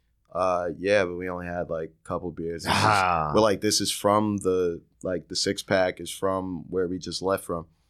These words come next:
Speaker 1: "Oh, where you got, where you guys coming from?" "Uh, he's a comic." Yeah, we're like, "Hey, how you doing?"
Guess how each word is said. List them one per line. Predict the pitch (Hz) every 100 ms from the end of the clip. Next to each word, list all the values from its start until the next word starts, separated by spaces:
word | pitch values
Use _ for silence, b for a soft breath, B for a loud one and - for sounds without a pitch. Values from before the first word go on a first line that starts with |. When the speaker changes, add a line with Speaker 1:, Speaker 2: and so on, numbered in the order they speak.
| _ _
Speaker 1:
"Oh, | 98 120 95
where | 104
you | 110
got, | 110 113 110
where | 104
you | 113
guys | 113 -
coming | 131 110
from?" | 95 85 78 -
"Uh, | 95 95 - _ _
he's | 120 127
a |
comic." | 123 120 120 98 80 -
Yeah, | 98 101
we're | - 95
like, | 87
"Hey, | 98 92 - _
how | -
you | 92 90
doing?" | 92 95